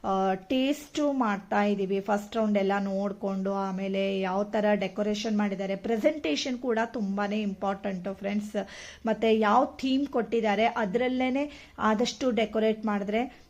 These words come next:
ಆ, ನನ್ ಪ್ರಕಾರ ಅಂದ್ರೆ, ಆ, ಒಳ್-, ತುಂಬಾ ಒಳ್ಳೇದು ಅಂತ ಹೇಳ್ತೀವಿ. ಹ್ಮ್, ಹಾಗೆ ಟೇಸ್ಟು. So, ಮ-, ಟೆನ್ ಟೆನ್ ಮಾರ್ಕ್ಸ್ ಇರುತ್ತೆ ಎಲ್ಲದಕ್ಕೂನು.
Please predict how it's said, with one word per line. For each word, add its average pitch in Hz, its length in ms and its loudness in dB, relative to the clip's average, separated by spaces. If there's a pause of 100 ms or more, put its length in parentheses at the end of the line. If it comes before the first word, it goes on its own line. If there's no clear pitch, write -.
(180)
ಆ, 202 320 0
ನನ್ 208 320 2
ಪ್ರಕಾರ 214 420 0 (240)
ಅಂದ್ರೆ, 202 480 -2
ಆ, 190 560 -4 (260)
ಒಳ್-, 208 260 0
ತುಂಬಾ 240 220 8
ಒಳ್ಳೇದು 214 460 4
ಅಂತ 196 240 -4 (280)
ಹೇಳ್ತೀವಿ. 196 560 -2
ಹ್ಮ್, - 680 -4
ಹಾಗೆ 320 260 0 (140)
ಟೇಸ್ಟು. 233 580 4
So, 247 240 0
ಮ-, 202 680 2
ಟೆನ್ 226 240 2
ಟೆನ್ 240 280 2
ಮಾರ್ಕ್ಸ್ 214 380 0
ಇರುತ್ತೆ 208 340 0
ಎಲ್ಲದಕ್ಕೂನು. 196 720 -2